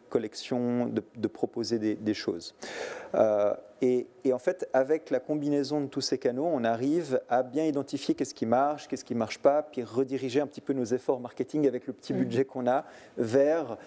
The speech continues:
Speaker 1: finalement, les, les initiatives qui sont les plus, euh, les, les, les plus efficaces.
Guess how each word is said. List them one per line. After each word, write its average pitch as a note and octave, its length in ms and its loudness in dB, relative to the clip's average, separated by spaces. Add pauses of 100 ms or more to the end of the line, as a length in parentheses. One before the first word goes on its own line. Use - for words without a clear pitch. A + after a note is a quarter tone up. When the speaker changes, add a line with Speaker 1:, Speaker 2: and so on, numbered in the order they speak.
(140)
Speaker 1:
finalement, C3 680 0
les, A#2+ 320 2
les A#2 260 2
initiatives B2+ 760 0
qui - 100 -6
sont - 160 -2
les G#2+ 140 -2
plus, A#2+ 400 2
euh, F2+ 140 0 (420)
les, A2 260 4
les, G#2 300 0 (320)
les A2 180 2
plus A#2 220 0
efficaces. - 640 -2